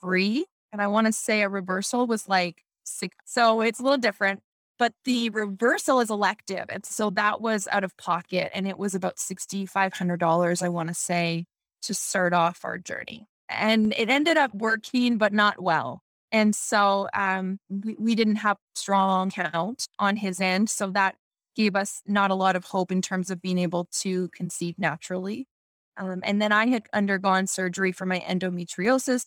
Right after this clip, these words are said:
to just, just to see if it was there, number one, and how bad it was. And I, I was diagnosed with stage four,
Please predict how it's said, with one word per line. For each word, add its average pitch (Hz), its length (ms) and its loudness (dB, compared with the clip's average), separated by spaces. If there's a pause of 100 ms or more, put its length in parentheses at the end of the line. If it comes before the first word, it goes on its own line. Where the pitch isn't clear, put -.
to 196 80 -4
just, - 320 -8 (160)
just - 220 -12 (140)
to 190 100 -12
see 220 240 -2
if 175 100 -6
it 190 140 -2
was 180 120 -8
there, 196 520 2
number 196 300 -2
one, 190 280 2
and 190 140 -2
how 180 160 -4
bad 180 260 2
it - 80 -4
was. 175 320 2
And - 100 -8
I, 175 200 -4
I 185 120 2
was 185 160 -2
diagnosed 180 460 -2
with 180 80 -6
stage - 340 -10
four, 165 400 -6